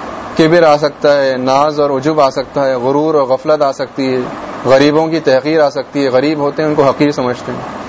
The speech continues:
حقیر نہیں سمجھنا چاہیے۔ کمزوروں پر ظلم آ سکتا ہے۔ اس کا علاج یہ ہے کہ تدبر اور تفکر سے کام لیں۔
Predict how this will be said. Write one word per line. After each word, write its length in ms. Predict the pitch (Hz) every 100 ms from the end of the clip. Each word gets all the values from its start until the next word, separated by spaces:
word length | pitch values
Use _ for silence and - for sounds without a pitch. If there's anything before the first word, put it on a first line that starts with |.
| - - - 117
حقیر 200 | 139 147
نہیں 100 | 156
سمجھنا 300 | 139 120 117
چاہیے۔ 240 | 110 107 - - - - - - - - - - - - - - -
کمزوروں 460 | 139 139 143 165 180
پر 140 | 180
ظلم 300 | 147 147 170
آ 100 | 156
سکتا 400 | 143 135 - 135
ہے۔ 100 | 131 131 - - - - -
اس 120 | 143
کا 220 | - 165
علاج 340 | 143 147 175 160
یہ 140 | 156
ہے 200 | 151 170 - - - - - - -
کہ 100 | 160 151
تدبر 580 | 147 139 143 143 180 185
اور 80 | 175
تفکر 500 | 151 - 151 - 175
سے 160 | 170 160
کام 280 | 139 135 131
لیں۔ 180 | 117